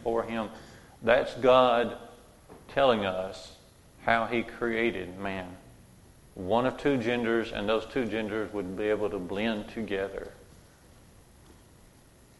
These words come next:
In First Peter three seven, you know, the instruction to husbands is, "Husbands, dwell with your wives according to knowledge, giving honor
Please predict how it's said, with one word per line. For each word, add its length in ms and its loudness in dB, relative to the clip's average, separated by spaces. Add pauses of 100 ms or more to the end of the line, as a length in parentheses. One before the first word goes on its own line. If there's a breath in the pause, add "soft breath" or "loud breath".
(240)
In 120 0
First 280 6
Peter 220 6
three 280 4
seven, 440 6
you 100 0
know, 140 2
the 260 -2
instruction 800 -2
to 260 -2
husbands 520 0 (920)
is, 320 2 (200)
"Husbands, 760 -2 (920)
dwell 400 10
with 180 2
your 120 0
wives 1040 2 (720)
according 380 0
to 120 -8
knowledge, 500 0
giving 280 0
honor 460 2